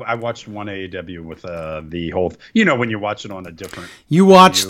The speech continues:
Speaker 2: the Can-, I know, you watched the Canadian Battle of the Belts where you
Speaker 1: Yeah.
Speaker 2: got to see the picture-in-picture stuff.
Speaker 1: Yeah.
Speaker 2: Yes, I know. I figured you did.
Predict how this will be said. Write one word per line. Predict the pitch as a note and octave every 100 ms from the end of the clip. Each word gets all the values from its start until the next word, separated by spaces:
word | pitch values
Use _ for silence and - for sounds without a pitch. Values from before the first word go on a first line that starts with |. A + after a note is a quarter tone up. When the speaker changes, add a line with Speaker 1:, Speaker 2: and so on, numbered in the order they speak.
| E3+
Speaker 2:
the |
Can-, | - F3 F3
I | -
know, | E3 F3 C#3
you | A#2 B2+
watched | D3 D3 -
the | C#3+
Canadian | - C#3+ C#3+ C#3+ C3+
Battle | C3+ B2+ C3
of | B2
the |
Belts | A#2 B2+ A#2+ -
where | B2
you | A2
Speaker 1:
Yeah. |
Speaker 2:
got | A2+ A#2+
to | B2+
see | - C#3+ B2+
the | A2+
picture-in-picture | - C#3 - A#2 G2+ A2+ - F#2+
stuff. | - - - - _ _ _ _
Speaker 1:
Yeah. | - C#2+ -
Speaker 2:
Yes, | C3+ - - - _ _ -
I | A#2
know. | F2+ _ _ _ _ -
I |
figured | C#3 D3 B2
you | G#2
did. | G2 G2 F#2+